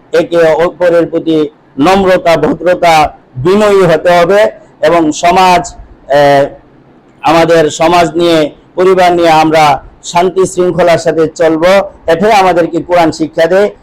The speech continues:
আর কুরবানি থেকেও আমরা এটাই শিক্ষা পাই যে যত বেশি মানুষ বিনয়ী হবে,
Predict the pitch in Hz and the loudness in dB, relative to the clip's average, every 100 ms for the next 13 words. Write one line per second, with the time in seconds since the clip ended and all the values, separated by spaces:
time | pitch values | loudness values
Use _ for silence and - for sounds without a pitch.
0 | _ - 220 - 202 202 208 196 196 208 | _ -4 -4 -2 0 0 0 0 -2 0
1 | 202 180 170 160 160 196 - 180 - 185 | 0 2 2 0 0 -2 -2 -6 -2 0
2 | 202 214 214 - - 147 165 147 139 190 | 2 0 -2 -8 -8 -2 0 0 -2 -2
3 | 226 226 208 175 175 - 180 165 175 190 | 0 0 0 0 -2 -2 0 0 0 -2
4 | - - 131 156 180 175 160 156 196 | -6 -14 -6 -2 0 0 0 2 0